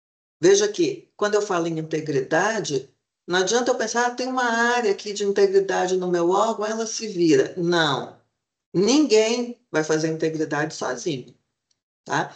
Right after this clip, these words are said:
Integridade sozinha não é nada. Então, o que que a gente vai ter? Pra que a gente tenha integridade, eu preciso que as áreas,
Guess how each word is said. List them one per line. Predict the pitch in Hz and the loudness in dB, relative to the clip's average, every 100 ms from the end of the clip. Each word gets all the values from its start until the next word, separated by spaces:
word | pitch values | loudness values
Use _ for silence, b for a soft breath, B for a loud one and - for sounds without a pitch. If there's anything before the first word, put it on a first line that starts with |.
| _ - | _ -6
Integridade | 151 165 165 165 170 190 - | 0 2 4 2 2 2 0
sozinha | - 180 165 185 214 | -2 -2 0 -2 0
não | 233 | -2
é | |
nada. | 294 208 113 - - - _ _ _ _ _ _ _ | 0 0 -2 -4 -10 -14 _ _ _ _ _ _ _
Então, | 156 156 170 196 | -8 -4 0 0
o | |
que | 196 196 | 2 2
que | |
a | 185 | 2
gente | 185 180 | 0 0
vai | 185 185 | 0 2
ter? | 156 98 - _ - | 0 -2 -6 _ -8
Pra | 151 | -4
que | 147 | -2
a | 151 | -2
gente | 175 233 - | -2 -2 -4
tenha | - 175 160 - | -2 -4 -4 -4
integridade, | 214 269 339 302 226 196 175 165 139 143 160 - 247 277 _ _ | -2 0 2 0 0 2 2 2 0 0 -2 -2 -4 -8 _ _
eu | 190 | 0
preciso | 190 190 - 190 190 180 | 2 0 0 -2 0 -2
que | 170 - 160 | -2 -2 0
as | 165 156 143 - | 0 -2 -8 -2
áreas, | 165 196 226 175 135 - | 0 0 -2 -2 -4 -6